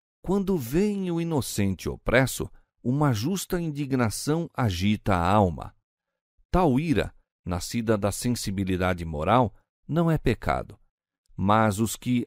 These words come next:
a qualquer suposta provocação, se sentem em liberdade de condescender com a zanga ou o ressentimento, estão abrindo o coração a Satanás.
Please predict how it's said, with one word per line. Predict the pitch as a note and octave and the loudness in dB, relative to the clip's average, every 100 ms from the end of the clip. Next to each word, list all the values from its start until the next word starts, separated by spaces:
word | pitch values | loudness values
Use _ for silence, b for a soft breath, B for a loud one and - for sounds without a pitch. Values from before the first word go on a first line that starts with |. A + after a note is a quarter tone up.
| _ | _
a | A#2 | -2
qualquer | - B2+ G#2+ D3 E3 | 2 2 2 0 0
suposta | - D3 B2 C#3+ D3 C#3+ | -2 -4 2 0 2 -4
provocação, | D3+ D3 C#3+ C#3 B2+ - G2+ E2 - _ _ _ | -2 0 -2 -2 -4 -2 -4 -4 -10 _ _ _
se | - - | -12 -6
sentem | A2+ - C#3+ C#3+ D3 D3 C#3 | -4 0 0 0 -2 0 0
em | C3 A#2+ A#2 | 0 0 0
liberdade | E3+ E3+ C3 F#2 A#2 C#3+ C3 B2+ | 0 0 0 0 0 0 -2 -6
de | B2 A2 | -6 -8
condescender | - F3 E3 D3 C3+ G#2+ B2+ C3+ | -6 -2 -2 -2 -2 0 0 0
com | - C3 | -2 -2
a | A2 | 0
zanga | F2 E2+ B2 A#2 E2+ - | -2 2 4 4 0 -6
ou | - G2+ G#2+ | 2 4 4
o | |
ressentimento, | F#2 G2 - G2 - E2+ A#2+ C#3 F2+ - _ _ _ _ _ | 2 0 0 -4 -4 -2 0 0 -4 -8 _ _ _ _ _
estão | B2 A2 - D#3+ | -4 -4 -2 0
abrindo | D3+ G2 A2 C3 A#2+ | 0 2 0 0 0
o | B2+ B2 | 0 -2
coração | - A2+ G2 F2 - A2 G#2 - | 0 2 2 0 -2 0 0 -4
a | F#2 | -6
Satanás. | - F#2 E2 D#2 G#1+ - - | -4 -4 -4 -4 -6 -10 -14